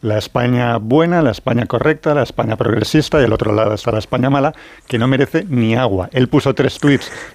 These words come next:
eh, sobre los Goya, puso uno sobre Inés Hernández y puso uno absolutamente de compromiso, con declaraciones rutinarias de,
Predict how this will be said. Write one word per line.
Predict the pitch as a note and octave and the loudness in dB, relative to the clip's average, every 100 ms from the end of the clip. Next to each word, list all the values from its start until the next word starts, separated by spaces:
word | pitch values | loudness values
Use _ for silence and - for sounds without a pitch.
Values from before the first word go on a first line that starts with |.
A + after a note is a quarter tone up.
| - - | -10 -4
eh, | D#3+ A#2+ | -2 0
sobre | - A#2+ A#2+ | 0 0 2
los | A#2 | 2
Goya, | G#2 D3 D3+ F3 F#3+ - - - - | 2 2 2 0 -2 -16 -20 -14 -4
puso | C3 - F3 - | -4 0 -2 2
uno | E3+ E3 A#2+ | 2 4 2
sobre | C3+ A#2 | -2 -2
Inés | A#2 A#2+ - | 0 0 -2
Hernández | A#2 C3+ D#3+ F3 - | -2 0 0 0 -6
y | A#2 | -6
puso | A2+ A#2 A#2+ - | -2 0 0 0
uno | - C#3+ D3 A3 A#3+ | 2 4 2 0 -10
absolutamente | A#2 B2+ A#2 A2 A#2+ | -12 -6 -6 -2 -2
de | A2+ | 0
compromiso, | A#2 A2+ A#2 - A2 | 0 2 2 0 -2
con | G2 | -2
declaraciones | G2 G#2 G#2 B2 A#2 | -2 -2 -2 -2 -2
rutinarias | A#2+ G#2+ A2+ A#2+ A#2 A2+ F#2+ | -2 0 0 0 0 -2 0
de, | A2+ | 0